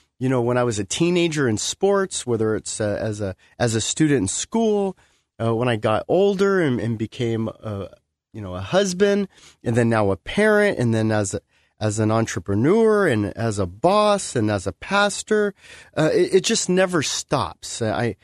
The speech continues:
I'm, I'm constantly implementing this, this phrase and this concept. One of the things I've discovered, though, is, uh, a lot of people actually take it the wrong way, and, and that was kinda shocking to me because something that's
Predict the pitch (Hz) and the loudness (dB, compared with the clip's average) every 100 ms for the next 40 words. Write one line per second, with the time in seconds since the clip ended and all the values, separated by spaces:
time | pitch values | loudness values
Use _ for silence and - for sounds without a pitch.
0 | _ _ - 127 127 113 - - 180 202 | _ _ -2 0 0 -4 -8 -2 0 0
1 | - 196 139 180 180 175 _ _ _ - | 0 -2 0 0 0 -2 _ _ _ 0
2 | 170 - 160 151 143 139 120 123 120 - | 0 2 2 4 2 0 0 -2 -2 -8
3 | - _ - 127 117 - - 117 117 117 | -14 _ -2 0 0 -4 0 2 4 2
4 | 113 107 95 - 104 95 92 - 65 _ | 0 0 -2 -4 -4 -4 -4 -10 -12 _
5 | _ _ - - - 180 277 330 302 185 | _ _ -20 -18 0 4 4 4 2 2
6 | 170 151 131 127 - - 196 214 190 117 | 4 2 2 0 -2 0 2 2 0 2
7 | 113 113 110 104 - _ _ _ - 110 | 2 2 0 -4 -12 _ _ _ -10 -4
8 | 117 156 143 214 302 - 160 - 131 147 | 0 2 4 4 2 0 0 0 0 -2
9 | - 139 113 - - 202 196 - 135 117 | -2 -4 -4 -8 -4 0 0 0 -2 2
10 | 123 156 170 123 175 202 117 101 127 151 | 2 2 2 2 2 2 0 2 2 2
11 | 170 - 165 139 - - 240 - 165 - | 0 -4 -4 -2 -2 -2 -2 -2 -4 -2
12 | 110 104 127 127 131 117 - - - - | -2 -2 -2 -2 -4 -4 -14 -20 -14 -2
13 | 175 180 185 143 | 0 2 0 0